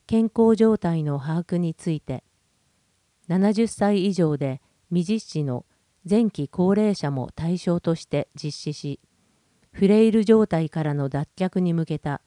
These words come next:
支援に努めます。二、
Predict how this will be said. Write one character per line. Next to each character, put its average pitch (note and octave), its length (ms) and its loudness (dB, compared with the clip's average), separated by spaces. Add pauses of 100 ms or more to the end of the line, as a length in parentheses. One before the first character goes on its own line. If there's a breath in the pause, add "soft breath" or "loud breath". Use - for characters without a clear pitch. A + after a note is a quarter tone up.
(140)
支 - 220 -2
援 F3 240 2
に C3+ 160 -6 (200)
努 E3+ 80 -2
め D#3 140 0
ま D3 160 -4
す。 - 180 -18 (2750)
二、 F#3 220 0